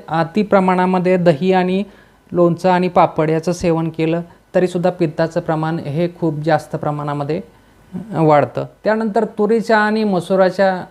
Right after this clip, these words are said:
अ, डाळी याचा प्रमाण पण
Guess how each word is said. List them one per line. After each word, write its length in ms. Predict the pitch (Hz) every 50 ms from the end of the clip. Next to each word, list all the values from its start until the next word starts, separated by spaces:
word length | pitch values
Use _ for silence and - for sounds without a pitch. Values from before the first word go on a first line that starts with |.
| -
अ, 400 | 147 156 170 165 170 175 170 170
डाळी 320 | 165 170 165 156 151 139 120 120 - _ - _ _ _ _ -
याचा 260 | 185 175 180 220 226
प्रमाण 420 | 220 226 - 214 208 202 202 202 202
पण 300 | 196 - 214 214 220